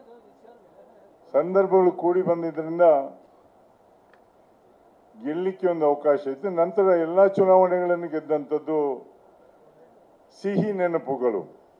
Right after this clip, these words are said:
ನಂತರದ ಕೆಲವು ಕಹಿ ನೆನಪುಗಳು ನಂತರದ ದಿನಗಳಲ್ಲಾಯ್ತು. ಆದರೆ ಕಹಿ ನೆನಪುಗಳನ್ನು ಹಿಂದೆ ಬಿಟ್ಟು ಸಿಹಿ ನೆನಪುಗಳನ್ನು ತಗೊಂಡು ಮುಂದೆ ಹೋಗ್ಬೇಕು ಅನ್ನೋದು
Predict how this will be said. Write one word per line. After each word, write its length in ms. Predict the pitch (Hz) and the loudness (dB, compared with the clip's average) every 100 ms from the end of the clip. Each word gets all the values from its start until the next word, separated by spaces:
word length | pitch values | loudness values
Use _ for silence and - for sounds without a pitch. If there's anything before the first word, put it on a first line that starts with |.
| _ _ _ - _ _ _ _ _ - | _ _ _ -20 _ _ _ _ _ -6
ನಂತರದ 500 | 139 180 190 190 185 | -4 -2 0 0 0
ಕೆಲವು 600 | 185 180 175 185 - - - | -4 -2 -2 -2 -6 -12 -4
ಕಹಿ 260 | 156 202 | -2 -2
ನೆನಪುಗಳು 920 | 196 190 190 185 185 196 185 160 - | -2 -4 -4 -4 0 2 2 -2 -10
ನಂತರದ 520 | 143 175 196 202 190 170 | -8 -6 -4 -4 -2 -4
ದಿನಗಳಲ್ಲಾಯ್ತು. 960 | 180 175 165 151 143 127 123 - 170 208 _ _ _ - | -4 -6 -4 -2 0 -2 -4 -12 -14 -14 _ _ _ 0
ಆದರೆ 340 | 170 185 185 | 0 0 -4
ಕಹಿ 380 | 170 151 170 208 | -6 -6 -4 -4
ನೆನಪುಗಳನ್ನು 640 | 202 196 190 180 185 180 | -6 -8 -8 -6 -4 -4
ಹಿಂದೆ 280 | 165 175 180 | -6 -4 -4
ಬಿಟ್ಟು 340 | 175 165 170 151 | -4 -8 -10 -10
ಸಿಹಿ 240 | 156 175 | -10 -10
ನೆನಪುಗಳನ್ನು 600 | 175 175 160 160 160 151 | -10 -10 -10 -8 -6 -6
ತಗೊಂಡು 280 | 156 156 151 | -8 -10 -12
ಮುಂದೆ 260 | 147 156 | -12 -10
ಹೋಗ್ಬೇಕು 440 | 151 143 139 139 135 | -10 -8 -10 -12 -10
ಅನ್ನೋದು 440 | 135 127 107 _ | -10 -12 -14 _